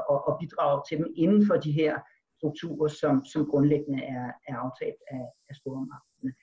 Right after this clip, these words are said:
Så på den måde er de små lande, øh, udfordret af det, vi ser nu med sådan en renationalisering, kan man sige, i forhold til, til stormagternes politik. Det er ikke noget, vi har set med,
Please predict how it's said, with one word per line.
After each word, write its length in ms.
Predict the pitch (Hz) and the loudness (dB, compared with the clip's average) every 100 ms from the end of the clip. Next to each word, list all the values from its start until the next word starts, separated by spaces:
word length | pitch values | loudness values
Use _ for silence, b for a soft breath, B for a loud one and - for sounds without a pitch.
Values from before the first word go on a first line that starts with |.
| b - | b -4
Så 40 | |
på 60 | 151 214 | 0 4
den 100 | 196 | 4
måde 200 | 185 190 | 4 4
er 60 | |
de 140 | 151 - | 0 0
små 180 | 170 156 | 0 4
lande, 360 | 147 151 160 | 4 4 4
øh, 500 | 151 135 131 131 131 - | 4 4 2 0 -2 -4
udfordret 760 | 175 170 - 156 - 143 139 139 _ | -6 -4 2 2 2 2 2 0 _
af 200 | 151 131 - - - | 0 0 -2 -10 -2
det, 80 | 151 | -2
vi 80 | 151 | 0
ser 260 | 170 156 | 0 2
nu 80 | 165 | 2
med 140 | 170 | 2
sådan 260 | 147 147 151 | 2 0 2
en 120 | 147 139 147 | 2 2 0
renationalisering, 1200 | 165 - - 156 147 151 135 127 - 143 - 139 - b _ - | -2 -4 -2 0 0 2 2 2 -2 -4 -4 -10 -12 b _ 0
kan 80 | |
man 100 | 135 | 0
sige, 280 | - 147 139 143 - | 0 2 4 2 0
i 20 | |
forhold 300 | 135 139 139 - | 0 2 -2 0
til, 160 | 147 135 135 - | 0 2 -2 -8
til 80 | 147 - | -12 -2
stormagternes 560 | 135 135 131 135 131 - | 2 2 0 0 -2 0
politik. 320 | 135 - 147 151 B B | -2 2 0 0 B B
Det 80 | 170 | 2
er 60 | 170 | 4
ikke 100 | 170 | 6
noget, 140 | 165 | 6
vi 60 | 165 | 4
har 120 | 151 170 | 0 -4
set 140 | - | -2
med, 360 | 165 147 135 | 2 4 4